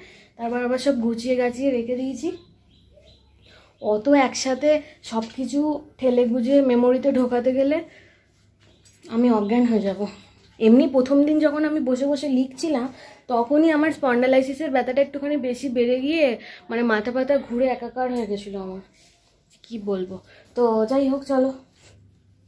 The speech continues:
তো যাই হোক, আজকে ওয়েদারটা সকাল থেকে পুরো মেঘমেঘ হয়ে আছে, বেশ ঠান্ডা ঠান্ডা weather। এই দুদিন ধরে মোটামুটি আদো রোদ, আদো রোদ্দুর, আহ,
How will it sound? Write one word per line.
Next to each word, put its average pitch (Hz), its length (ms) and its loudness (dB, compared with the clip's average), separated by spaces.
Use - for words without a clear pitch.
তো 226 60 -12
যাই 262 220 2
হোক, 247 100 -2
আজকে 220 240 -4
ওয়েদারটা 226 340 -2
সকাল 226 300 -8
থেকে 240 200 -6
পুরো 254 200 -6
মেঘমেঘ 226 420 -4
হয়ে 220 140 -4
আছে, 233 180 -8
বেশ 247 200 -10
ঠান্ডা 208 240 -10
ঠান্ডা 214 260 -6
weather। 190 280 -8
এই 240 60 -8
দুদিন 254 320 2
ধরে 277 160 4
মোটামুটি 277 500 0
আদো 240 340 -2
রোদ, 247 300 0
আদো 226 320 -2
রোদ্দুর, 226 460 -4
আহ, 226 100 -10